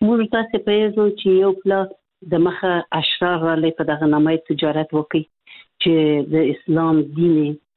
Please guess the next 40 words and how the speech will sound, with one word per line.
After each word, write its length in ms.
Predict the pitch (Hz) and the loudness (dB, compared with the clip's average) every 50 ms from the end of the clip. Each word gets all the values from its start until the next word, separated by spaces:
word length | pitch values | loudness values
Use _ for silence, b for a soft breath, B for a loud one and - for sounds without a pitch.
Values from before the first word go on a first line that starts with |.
| _ | _
په 60 | 143 147 | -6 -4
جهان 440 | 139 143 156 143 - 180 170 156 | -2 -2 -2 0 0 0 0 0
کې 140 | 147 - 165 | 0 0 -2
د 160 | 139 - 151 | -2 -2 -4
تروریزم، 760 | 151 - - 165 151 156 147 139 156 165 160 151 151 156 151 139 | -4 -4 -2 -2 0 0 0 2 0 0 0 0 0 0 0 0
د 80 | 143 | 0
وحشت 680 | 156 147 147 147 143 - - - - 170 170 165 - - _ _ _ _ _ - | -2 -2 -2 -4 -6 -6 -6 -4 -2 -2 -4 -4 -8 -14 _ _ _ _ _ -2
په 80 | 160 | 0
نامه، 420 | 151 147 147 147 151 160 156 156 156 - | 0 2 2 2 2 0 0 -2 -4 -6
اه، 340 | - 147 147 147 135 135 143 | -6 -4 -2 0 0 2 2
مشهور 640 | 147 135 139 135 135 156 156 143 - - - 180 - | 2 2 2 2 2 2 0 -2 -4 -4 -4 -4 -4
کړي. 200 | - - 170 - _ B B B B B B - | -4 -6 -8 -8 _ B B B B B B 0
اوس 200 | 226 254 247 196 | 2 2 2 0
دوام 380 | 185 214 226 240 254 247 240 | 0 0 2 2 2 2 0
پلا 380 | - - 220 226 233 233 233 226 226 226 b b b b _ _ | 0 0 0 0 0 0 0 -2 -4 -8 b b b b _ _
پراو 300 | - 226 226 240 240 226 | -4 -2 -2 0 -2 -2
دی، 280 | 190 170 165 220 226 202 | -2 -2 0 0 2 2
د 80 | 165 | 2
هغو 360 | 175 156 175 170 160 175 196 190 | 0 0 0 0 2 2 0 0
څه 160 | 196 - 175 156 147 | 0 -2 -2 -2 -2
زده 240 | 151 147 170 185 196 | -2 -2 -2 -2 -2
کړه، 220 | 196 208 208 208 208 - | -2 -2 -4 -4 -4 -4
دی 220 | 170 165 185 196 180 - | -2 0 0 0 0 0
هم 160 | 180 180 165 151 | 0 0 0 0
دغه 240 | 151 143 135 139 | -2 -4 -6 -8
تجارت 480 | 139 - 151 135 - 139 135 139 139 139 - _ | -6 -6 -6 -4 -2 -2 -2 -2 -4 -6 -6 _
کوي. 160 | - 131 127 - _ _ _ _ _ _ - | -4 -4 -4 -4 _ _ _ _ _ _ -4
د 40 | 135 | -4
افغانستان 560 | 135 135 127 131 135 127 - - 143 147 139 | -4 -2 0 0 0 0 -2 -2 -4 -4 -2
خلک 340 | - - 143 147 156 147 160 | -2 -2 -2 -2 -2 0 -2
مکمل 480 | 151 151 - - - 143 147 160 160 | -2 -2 -2 -4 -2 0 0 0 0
نه 220 | 151 143 151 190 214 | 0 0 0 2 2
نوي 320 | 208 190 175 156 156 160 | 2 2 2 0 -2 -4
فیصده، 540 | 151 - 165 147 - - 165 151 147 147 B B B B B _ - | -4 -4 -4 -4 -4 -4 -4 -4 -4 -4 B B B B B _ 0
نه 280 | 165 180 202 220 226 | 2 2 2 2 0
چې 200 | 220 220 - - | -2 -4 -4 -2
لا 260 | 196 180 165 160 151 143 - - - | -2 0 0 0 -2 -2 -6 -6 -2
سل 140 | 262 269 269 | 0 0 0
په 200 | 269 - - 175 | 0 -2 -6 -8
سله، 320 | 165 - - 185 170 165 | -8 -6 -2 0 0 0